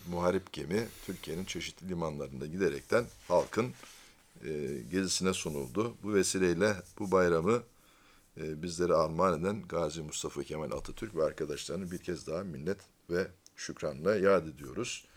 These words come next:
Şu anda Türk denizciliği, e, en azından üç tarafı denizlerle çevrili bir ülkeye yakışacak şekilde aşama aşama, e,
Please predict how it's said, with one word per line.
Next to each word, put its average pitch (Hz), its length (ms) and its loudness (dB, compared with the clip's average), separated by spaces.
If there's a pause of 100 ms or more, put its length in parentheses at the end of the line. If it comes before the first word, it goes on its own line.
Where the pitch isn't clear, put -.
(260)
Şu 113 240 0
anda 85 240 2
Türk - 280 -4
denizciliği, 82 640 4 (800)
e, 85 240 -2 (840)
en 110 120 4
azından 95 540 8 (320)
üç 104 160 -2
tarafı 87 420 0
denizlerle 95 540 4
çevrili 85 560 0
bir 87 180 -6
ülkeye 87 440 -2
yakışacak 95 540 2
şekilde 80 640 0 (440)
aşama 85 420 0
aşama, 85 540 2 (580)
e, 80 40 -6